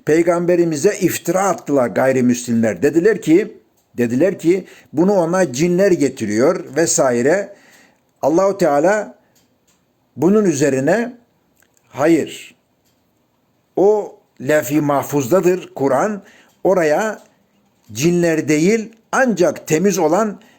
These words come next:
melekler yak-, yaklaşabilir. "La yemessuhu." Ona dokunamaz, dokunmasın demiyor Allahu Teala. Onun için Kur'an-ı Kerim bizim, e,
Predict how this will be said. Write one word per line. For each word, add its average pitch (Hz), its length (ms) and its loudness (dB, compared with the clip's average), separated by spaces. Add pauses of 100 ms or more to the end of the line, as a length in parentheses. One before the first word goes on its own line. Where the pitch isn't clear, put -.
melekler 160 920 0
yak-, 120 360 -4 (200)
yaklaşabilir. 123 920 -2 (720)
"La 175 300 2
yemessuhu." 143 880 -2 (1160)
Ona 160 380 0
dokunamaz, 156 800 -2
dokunmasın 185 1120 0
demiyor 208 340 2
Allahu 120 340 -2
Teala. 78 360 -4 (500)
Onun 247 220 2
için 196 400 -2 (360)
Kur'an-ı 220 460 0
Kerim 156 520 -4
bizim, 156 500 -2 (1400)
e, 107 460 -2